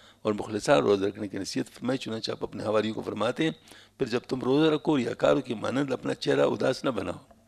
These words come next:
کیونکہ وہ اپنا منہ بگاڑتے ہیں کہ لوگ کے نزدیک روزہ دار ٹھہرے۔ میں تم سے سچ کہتا ہوں کہ اپنا بدلہ پا چکے، پر جب تم روزہ رکھو، اپنے سر میں تیل لگاؤ اور منہ دو، تاکہ تم پر آدمی نہیں بلکہ اپنے باپ پر جو پوشیدہ ہے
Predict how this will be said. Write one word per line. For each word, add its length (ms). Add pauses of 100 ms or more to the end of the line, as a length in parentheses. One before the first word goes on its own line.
(1900)
کیونکہ 260
وہ 40
اپنا 180
منہ 160
بگاڑتے 440
ہیں 60
کہ 80
لوگ 160
کے 100
نزدیک 280
روزہ 220
دار 120
ٹھہرے۔ 300 (520)
میں 120
تم 140
سے 140
سچ 220
کہتا 220
ہوں 80
کہ 80
اپنا 180
بدلہ 280
پا 220
چکے، 340 (460)
پر 100
جب 160
تم 260
روزہ 220
رکھو، 260 (360)
اپنے 220
سر 200
میں 120
تیل 240
لگاؤ 240
اور 80
منہ 240
دو، 240
تاکہ 260
تم 160
پر 120
آدمی 340
نہیں 140
بلکہ 240
اپنے 220
باپ 340
پر 60
جو 180
پوشیدہ 400
ہے 140